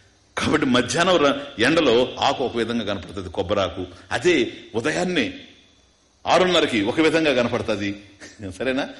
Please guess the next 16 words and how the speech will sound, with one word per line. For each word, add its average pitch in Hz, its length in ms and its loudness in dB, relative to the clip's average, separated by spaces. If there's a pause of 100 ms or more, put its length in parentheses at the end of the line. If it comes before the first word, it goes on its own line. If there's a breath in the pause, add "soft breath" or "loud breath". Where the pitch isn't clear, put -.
(160 loud breath)
ఉదయం 143 240 0
చల్లగా 151 560 -4
అట్లా 147 180 -4
గాలులు 127 340 0
వీచేటప్పుడు 113 560 -4 (240 loud breath)
ఆ 104 160 2
పూల 135 340 2
మొక్కలు 110 320 0
అట్లా 104 160 -2
కదులుతూ 117 400 0
ఉంటే, 98 220 -2
ఓ, 98 500 0
నృత్యం 104 400 -6
చేసినట్టుగా 87 420 -8
ఉంటది. 82 360 -8 (400 soft breath)
ఏ 92 260 -10